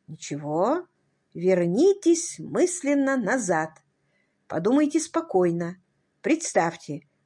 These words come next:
вот, вы сходите с мотоцикла, прислоняете его где-то».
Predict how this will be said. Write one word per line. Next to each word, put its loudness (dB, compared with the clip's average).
вот, 0
вы 2
сходите 2
с -8
мотоцикла, -2
прислоняете 2
его 2
где-то». 0